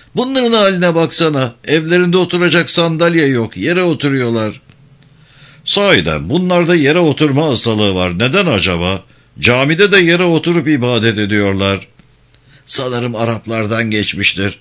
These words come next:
Araplar da hep yere otururlar. Çöl minder gibi yumuşak olduğundan.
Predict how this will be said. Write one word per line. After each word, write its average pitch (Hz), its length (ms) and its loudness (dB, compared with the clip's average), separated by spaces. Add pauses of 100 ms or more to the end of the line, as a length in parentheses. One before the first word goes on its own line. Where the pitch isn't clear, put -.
(100)
Araplar 165 520 0
da 156 40 0
hep 151 180 0
yere 156 200 0
otururlar. 113 800 -2 (340)
Çöl 156 260 2
minder 147 480 0
gibi 147 240 0
yumuşak 143 440 0
olduğundan. 110 760 -2